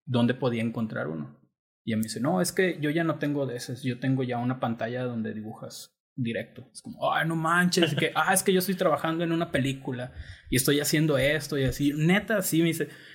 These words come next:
"De hecho, creo que va, se van a abrir nuevas vacantes. Por si te interesa, mándame tu portafolio y yo lo paso al área administrativa y yo te puedo recomendar". Yo como, "Órale, va".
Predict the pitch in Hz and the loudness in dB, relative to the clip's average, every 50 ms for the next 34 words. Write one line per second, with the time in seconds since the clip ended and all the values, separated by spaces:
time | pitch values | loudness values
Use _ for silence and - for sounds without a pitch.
0 | - _ _ 135 139 147 170 - - 226 208 - 190 185 185 190 180 175 160 - | -20 _ _ 4 4 4 4 4 4 4 4 4 2 2 2 2 0 0 0 0
1 | 160 151 151 160 156 151 147 147 143 143 143 139 139 135 127 - - - - - | 0 0 0 0 2 2 0 0 0 0 0 2 2 0 0 -2 -6 -12 -18 -20
2 | _ _ _ _ _ _ _ _ _ - 113 - - 135 147 - 120 - - - | _ _ _ _ _ _ _ _ _ -4 -2 -2 -2 -4 -4 -4 -8 -12 -12 -8
3 | - 127 120 - 123 - - 117 113 - 117 123 139 135 - 180 202 226 - - | -6 -4 -2 -2 -2 -2 -2 -2 -2 0 0 0 0 0 0 -2 -2 -4 -8 -16
4 | _ _ _ _ _ _ _ _ _ 117 127 135 139 147 151 160 165 160 160 - | _ _ _ _ _ _ _ _ _ 4 6 6 6 6 6 6 4 2 0 0
5 | - 151 139 - 139 131 - 156 156 160 165 175 190 208 - - _ _ _ _ | 0 0 0 0 0 2 2 2 2 2 2 0 0 -2 -6 -12 _ _ _ _
6 | _ _ _ _ _ _ - 135 131 127 123 123 127 131 135 - 151 143 143 - | _ _ _ _ _ _ 0 2 4 6 6 6 4 4 4 4 4 4 4 4
7 | 180 180 180 - - - - _ _ _ _ _ _ _ _ _ _ _ _ _ | 4 4 4 2 -2 -8 -20 _ _ _ _ _ _ _ _ _ _ _ _ _
8 | _ - 139 120 113 117 117 113 113 117 123 131 135 151 147 139 135 135 135 127 | _ 0 2 4 4 2 2 2 2 2 4 4 4 4 4 4 4 2 2 0
9 | 120 - 131 131 135 147 175 - - _ _ _ _ _ 123 120 117 113 110 110 | -2 0 0 0 0 -2 -4 -6 -10 _ _ _ _ _ -4 -2 0 0 -2 -2
10 | 110 110 110 110 113 110 135 139 143 143 135 120 110 107 113 123 135 135 - - | -2 -4 -4 -6 -4 -2 0 0 2 2 0 0 -2 -2 0 -2 -2 -4 -6 -12
11 | _ _ _ _ _ _ _ _ _ _ _ _ _ _ _ - 104 104 - 113 | _ _ _ _ _ _ _ _ _ _ _ _ _ _ _ -8 -8 -4 -2 -2
12 | 107 107 104 - - - - - 156 160 151 131 - - - - - 135 139 135 | -2 -2 -4 -6 -8 -6 -2 0 2 2 2 0 -2 -4 -6 -4 -4 -4 -4 -6
13 | - _ | -10 _